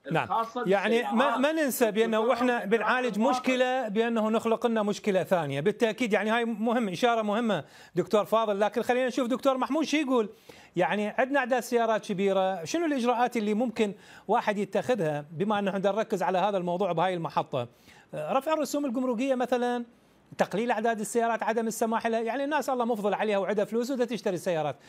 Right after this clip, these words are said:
Speaker 1: شو نقول له؟ نقول له تشتري سيارة بس وحدة ونحدد وياه،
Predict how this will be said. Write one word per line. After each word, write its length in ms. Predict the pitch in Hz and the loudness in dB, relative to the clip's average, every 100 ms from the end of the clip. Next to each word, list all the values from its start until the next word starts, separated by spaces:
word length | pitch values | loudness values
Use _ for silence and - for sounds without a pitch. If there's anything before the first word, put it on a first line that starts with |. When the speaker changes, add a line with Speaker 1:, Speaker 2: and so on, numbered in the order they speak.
| - | -8
Speaker 1:
شو 140 | - 277 | -2 0
نقول 200 | 247 220 | 2 0
له؟ 60 | |
نقول 160 | 208 226 | 2 0
له 60 | |
تشتري 340 | 214 233 247 214 | 0 -2 0 0
سيارة 300 | 220 233 226 | 0 0 0
بس 220 | 233 233 | -2 -2
وحدة 340 | 226 220 233 233 - - | 0 0 -2 -4 -20 -8
ونحدد 440 | 185 196 233 202 214 | -6 -2 -2 -2 -2
وياه، 300 | 226 226 | 0 0